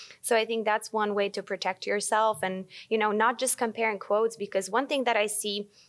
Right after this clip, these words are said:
all the time happening in Texas specifically is a homeowner will come with a, multiple quotes and say, "Well,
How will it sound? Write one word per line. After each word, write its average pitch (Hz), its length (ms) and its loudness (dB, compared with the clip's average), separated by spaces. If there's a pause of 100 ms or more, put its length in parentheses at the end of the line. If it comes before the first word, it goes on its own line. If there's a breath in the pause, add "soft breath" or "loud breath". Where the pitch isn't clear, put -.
(240 soft breath)
all 220 200 6
the 208 120 4
time 196 240 0
happening 190 440 -2
in 220 180 0
Texas 185 400 -4
specifically 185 720 -2
is 180 220 -2
a - 60 -2
homeowner 226 460 0
will 190 140 2
come 208 240 -2
with 226 180 0
a, 208 60 -2 (220)
multiple 247 420 2
quotes 214 320 0
and 202 100 -4
say, 202 140 0
"Well, 202 260 0